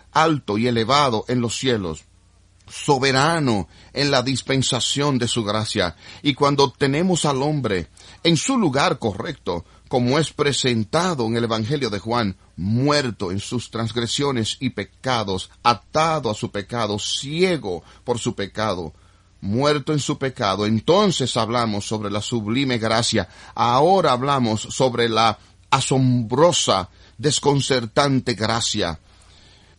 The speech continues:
Algo inconcebible que nos deja la boca abierta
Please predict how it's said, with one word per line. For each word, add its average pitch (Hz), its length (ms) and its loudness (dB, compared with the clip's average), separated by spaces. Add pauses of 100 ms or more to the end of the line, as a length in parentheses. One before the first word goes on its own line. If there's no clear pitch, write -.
Algo 160 300 2
inconcebible 156 840 2
que 135 140 0
nos 123 240 0
deja 139 280 0
la 120 100 0
boca 120 280 -2
abierta 113 640 0